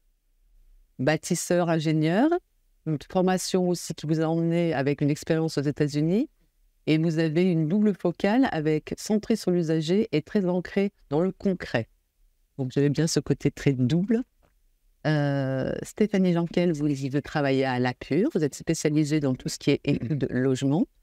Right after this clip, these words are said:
Donc, La Pure, c'est une association, euh, qui existe depuis mille neuf cent soixante-sept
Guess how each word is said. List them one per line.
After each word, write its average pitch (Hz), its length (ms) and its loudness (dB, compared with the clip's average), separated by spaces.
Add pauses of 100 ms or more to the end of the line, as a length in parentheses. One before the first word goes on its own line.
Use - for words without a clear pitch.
(340)
Donc, 139 200 -2
La 151 120 2
Pure, 175 360 -2
c'est - 220 -2
une 135 120 2
association, 147 960 -2
euh, 131 160 -2
qui - 160 -4
existe 139 220 2
depuis 139 200 -4 (220)
mille 156 60 0
neuf 151 80 2
cent 170 80 2
soixante-sept 175 600 -2